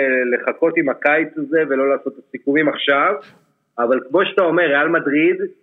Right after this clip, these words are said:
לפני שלוש שנים איבדה את קריסטיאנו רונלדו, עדיין לא הביאה לו תחליף, גם מבחינת כמות שערים לעונה, עם כל הכבוד לבנזמה, ובעיקר מבחינת ה-, ה-, כן, הסלב שלו, ש-, כל ה-, אה,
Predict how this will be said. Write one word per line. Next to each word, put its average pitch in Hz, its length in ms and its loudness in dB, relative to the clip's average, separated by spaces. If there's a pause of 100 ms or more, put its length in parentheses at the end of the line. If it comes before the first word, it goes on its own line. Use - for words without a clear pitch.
(380)
לפני 156 300 0
שלוש 160 300 0
שנים 160 200 0
איבדה 151 240 0
את 151 120 -2
קריסטיאנו 156 440 0
רונלדו, 151 500 0
עדיין 147 340 0
לא 156 140 2
הביאה 143 280 0
לו 147 100 0
תחליף, 143 500 -2 (680)
גם 156 120 2
מבחינת 160 440 0
כמות 147 300 -2
שערים 139 340 0
לעונה, 156 240 2
עם 147 80 -2
כל 135 180 0
הכבוד 127 300 0
לבנזמה, 123 480 -2 (520)
ובעיקר 139 640 0
מבחינת 180 720 0
ה-, 151 40 4
ה-, 120 760 -2 (280)
כן, 147 240 0
הסלב 113 920 -2
שלו, 151 400 0
ש-, - 120 -8 (520)
כל 147 120 2
ה-, 135 440 2
אה, 117 480 0